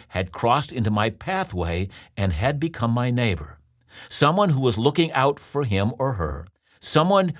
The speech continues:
who, in their moment of need, wanted to make sure that they weren't harmed, but rather that they were blessed.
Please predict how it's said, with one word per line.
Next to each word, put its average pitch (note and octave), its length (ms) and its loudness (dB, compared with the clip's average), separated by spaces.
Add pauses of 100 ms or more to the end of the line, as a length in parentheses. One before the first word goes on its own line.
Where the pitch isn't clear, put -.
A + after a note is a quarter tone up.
(100)
who, C#3 240 2
in C3+ 220 4
their B2 160 2
moment E3+ 440 4
of C3 140 0
need, G#2+ 300 2
wanted C#3+ 400 2
to A3 80 2
make A3+ 220 0
sure G3+ 260 4
that E3+ 180 2
they D#3 160 4
weren't D3+ 280 2
harmed, F#2+ 440 0 (240)
but G#2+ 160 -2
rather A#2+ 400 2
that A2+ 160 -6
they A#2+ 80 -4
were A#2+ 140 -2
blessed. F2+ 680 -6